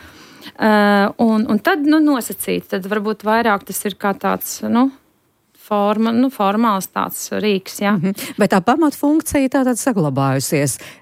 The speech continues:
Speaker 1: Um,
Speaker 2: Uzrakstīt
Speaker 1: zini
Speaker 2: stundu
Speaker 1: kā?
Speaker 2: sarakstu un pierakstīt
Speaker 1: Es teiktu,
Speaker 2: mājās
Speaker 1: ka
Speaker 2: uzdoto.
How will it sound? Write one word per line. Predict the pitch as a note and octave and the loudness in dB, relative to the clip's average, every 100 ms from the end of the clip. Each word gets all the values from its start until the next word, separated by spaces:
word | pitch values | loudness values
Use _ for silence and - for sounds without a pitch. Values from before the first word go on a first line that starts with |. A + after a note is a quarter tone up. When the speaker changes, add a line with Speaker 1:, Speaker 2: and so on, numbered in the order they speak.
| _ | _
Speaker 1:
Um, | F#3 - A3 | -4 0 2
Speaker 2:
Uzrakstīt | C#4 E4+ C4+ G3 F3 | 2 2 0 0 -2
Speaker 1:
zini | - A#3 | 0 2
Speaker 2:
stundu | B3+ E4+ G4 F#4+ | 2 2 0 0
Speaker 1:
kā? | F4+ | 2
Speaker 2:
sarakstu | F4 F4 D4 - - A#3+ | 2 2 0 -4 -2 0
un | A#3+ G#3+ D4 C4+ | 2 2 2 0
pierakstīt | G3+ B3+ A#3+ - A#4+ F#3+ F#3 | 0 0 0 -2 0 0 0
Speaker 1:
Es | F#3+ | -2
teiktu, | |
Speaker 2:
mājās | F#3+ G#3 A3+ F3+ D#3+ - | 0 0 0 -2 -2 -4
Speaker 1:
ka | F#3 | -2
Speaker 2:
uzdoto. | A#3 A3+ C3 C3+ - C3+ | 0 0 -2 -4 -2 -4